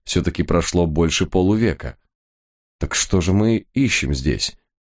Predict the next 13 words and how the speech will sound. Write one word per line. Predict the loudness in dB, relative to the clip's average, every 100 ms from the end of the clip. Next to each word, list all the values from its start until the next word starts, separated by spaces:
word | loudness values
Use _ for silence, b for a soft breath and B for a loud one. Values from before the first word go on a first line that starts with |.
| _ _ _ _
«Думаю, | 0 2 4 2 2
то | 2
же | 2 0
самое, | 2 2 4 2
что | 0 0 2 4
еще | 2 2 0
вчера | 0 0 2 2 2
искал | 0 0 0 2
у |
начальника | 0 0 2 2 0 -2 -4
порта | 0 0 2 0 0 B B 0
некий | 2 2 2 2
мистер | 4 2 0 0 -2 -2